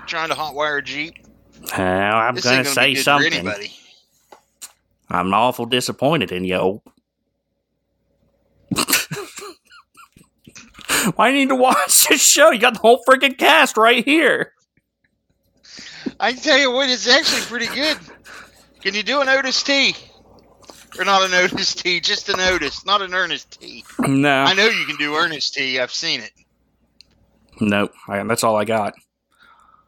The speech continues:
Speaker 2: Anyways, he's sixteen, but man,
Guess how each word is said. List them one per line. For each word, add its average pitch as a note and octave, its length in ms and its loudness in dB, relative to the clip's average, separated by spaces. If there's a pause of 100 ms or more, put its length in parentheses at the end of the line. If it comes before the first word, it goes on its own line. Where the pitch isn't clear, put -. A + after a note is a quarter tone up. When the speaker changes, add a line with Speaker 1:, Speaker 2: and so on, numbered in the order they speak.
(1200)
Speaker 2:
Anyways, B2 800 2 (640)
he's G#3+ 180 2
sixteen, D3 760 0 (420)
but A2 240 -2 (300)
man, C3+ 480 -2